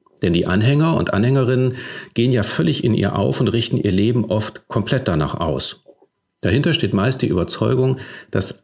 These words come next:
alle Ereignisse, wirklich alle Ereignisse, die für diese Weltdeutung relevant sind, in einem direkten kausalen Zusammenhang stehen und einen logischen Gedankengang bilden.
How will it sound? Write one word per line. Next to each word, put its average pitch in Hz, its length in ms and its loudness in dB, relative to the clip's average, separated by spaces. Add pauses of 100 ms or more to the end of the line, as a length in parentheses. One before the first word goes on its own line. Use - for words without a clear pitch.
alle 120 480 2
Ereignisse, 80 760 -2
wirklich - 420 -2
alle 143 220 2
Ereignisse, 95 800 0
die 90 120 -2
für 92 140 -2
diese 87 260 0
Weltdeutung 113 560 0
relevant 85 500 0
sind, 117 300 0 (420)
in 104 140 0
einem 101 260 2
direkten 107 540 0
kausalen 98 840 0
Zusammenhang 113 680 0
stehen 98 500 0 (400)
und - 220 -2
einen 95 180 2
logischen 110 440 2
Gedankengang 87 640 0
bilden. 76 380 -2